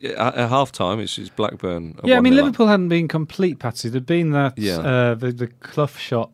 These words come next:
Speaker 2: when it was still nil-nil. Uh, the Scales headed it down to him, he, and Tim Sherwood cleared off the line.
Speaker 1: Mm.
Speaker 2: The, the, yeah, it was a, a corner headed down. Yeah, Clough sort of hits it on the turn, doesn't quite catch it. But that could easily have been Liverpool ahead.
Speaker 1: Yeah.
Speaker 2: Um,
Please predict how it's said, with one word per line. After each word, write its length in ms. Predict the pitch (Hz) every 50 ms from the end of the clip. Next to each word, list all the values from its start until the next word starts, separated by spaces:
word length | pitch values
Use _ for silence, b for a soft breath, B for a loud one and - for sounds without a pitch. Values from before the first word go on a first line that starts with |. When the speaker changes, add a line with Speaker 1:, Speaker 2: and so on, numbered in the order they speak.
| _ _
Speaker 2:
when 160 | - 151 117
it 40 | 113
was 100 | 113 110
still 220 | - - 127 117
nil-nil. 500 | 113 113 110 107 110 110 110 107 104 98 - _ _ _ _ 170 -
Uh, 380 | 127 113 104 101 101 98 98 95
the 100 | 101 101 -
Scales 400 | - - - 127 120 120 117 107
headed 160 | 104 104 101
it 100 | 101 92
down 240 | - 107 104 104 101
to 100 | 92 104 98
him, 80 | 95
he, 160 | 98 98 113 123
and 280 | 123 120 113 104 92 -
Tim 180 | - 117 110
Sherwood 320 | 107 - 117 107 104 101 -
cleared 180 | - 110 98
off 160 | 104 92 -
the 60 | - 101
line. 320 | 104 107 101 98 98 92 -
Speaker 1:
Mm. 280 | 98 95 92 85 82 b b b b
Speaker 2:
The, 140 | - 107 101
the, 160 | 98 104 98 _ _ -
yeah, 140 | 147 120 95
it 20 |
was 120 | 92 92 101
a, 180 | 98 - -
a 40 | 123
corner 340 | - - - 113 110 107 107
headed 260 | - 113 117 110 98 -
down. 320 | 107 101 101 98 98 95 b b b b b b b _ _ _ _ _ _
Yeah, 140 | - 113 92
Clough 240 | - - - 120 113
sort 260 | - - - 110 101
of 80 | 98 87
hits 240 | 117 113 - -
it 40 | 113
on 120 | 101 101 98
the 60 | 95
turn, 260 | - - 104 98 98
doesn't 220 | 98 117 110 107
quite 320 | - - - 113 107 107 -
catch 340 | - 117 107 - - - 101
it. 140 | 90 - _ b b b b b b b b _
But 80 | 139 143
that 160 | 185 185 -
could 120 | - 151 151
easily 300 | 160 165 156 139 139 123
have 60 | 110
been 120 | 120 113 113
Liverpool 340 | 113 107 107 - 113 107
ahead. 280 | 98 110 117 104 - - _ _ _ -
Speaker 1:
Yeah. 160 | 92 71 - b b b b b b b b _
Speaker 2:
Um, 720 | 151 117 107 104 104 104 104 104 101 101 98 98 98 95